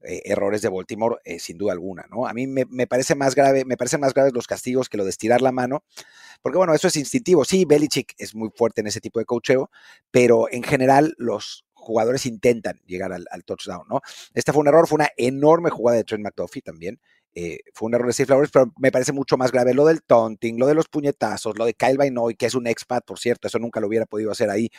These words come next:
Eh, e-, eso, ese tipo de cosas son absolutamente evitables, ¿no?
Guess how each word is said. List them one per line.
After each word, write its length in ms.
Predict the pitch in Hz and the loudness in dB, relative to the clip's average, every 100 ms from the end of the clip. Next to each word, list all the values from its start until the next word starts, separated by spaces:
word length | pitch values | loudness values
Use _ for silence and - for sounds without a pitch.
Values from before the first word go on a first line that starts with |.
| - - - | -20 -20 -4
Eh, 200 | 113 113 _ - _ _ _ - | -2 -2 _ -20 _ _ _ -6
e-, 240 | 120 - | -4 0
eso, 140 | 147 - | 0 0
ese 260 | 151 170 214 | 2 2 0
tipo 220 | 185 180 | 0 0
de 100 | 160 | 0
cosas 260 | 143 147 | 0 -4
son 260 | - 139 156 _ _ _ _ - | 2 0 0 _ _ _ _ -2
absolutamente 960 | 107 - 110 120 143 131 127 160 139 _ _ _ | -2 0 -2 2 2 2 4 4 4 _ _ _
evitables, 720 | - 127 107 - 147 185 113 98 | 2 2 2 2 4 4 0 -2
¿no? 160 | 110 | -4